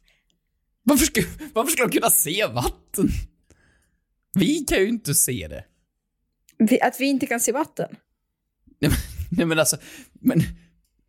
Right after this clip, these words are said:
Speaker 1: alltså, va? Om du, <laughs> men om du är i, i, i, i, eh, i vatten med
Speaker 2: Mm.
Speaker 1: simglasögon,
Speaker 2: Mm.
Speaker 1: ser du då vatten?
Speaker 2: Nej, men jag ser is.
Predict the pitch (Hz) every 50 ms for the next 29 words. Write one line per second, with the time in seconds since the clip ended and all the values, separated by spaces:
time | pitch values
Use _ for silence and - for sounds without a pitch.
0 | - - 156 170 185 165 - 160 151 151 160 214 - 254 - - - 160 175 185
1 | 170 196 190 - - - - - - - - - - - - 170 170 - 269 302
2 | 254 - - 139 131 143 175 233 - - 185 190 170 143 156 139 127 127 120 -
3 | 123 120 113 113 117 110 - _ _ _ _ _ _ _ - - 127 127 120 120
4 | - 131 131 127 123 120 123 117 - - 117 127 123 123 120 117 117 117 117 120
5 | - _ _ _ _ _ _ _ _ _ - - - - - 64 60 60 - -
6 | 147 165 156 143 131 123 - - - 120 131 254 - - _ _ _ _ _ _
7 | _ - 214 208 143 - - 160 143 131 104 113 110 - 113 107 104 110 131 160
8 | - - - - _ _ _ - - 214 220 254 254 214 208 220 190 156 139 139
9 | 135 127 120 123 117 117 113 117 - - - - 151 127 - - _ _ _ _
10 | _ _ _ _ _ _ _ _ _ _ _ _ _ _ _ _ _ _ _ _
11 | _ _ _ - - - - - - - - _ _ - 208 214 208 202 202 202
12 | 208 202 202 208 208 202 190 190 196 196 - - - 175 160 - - 269 302 403
13 | - - - - - -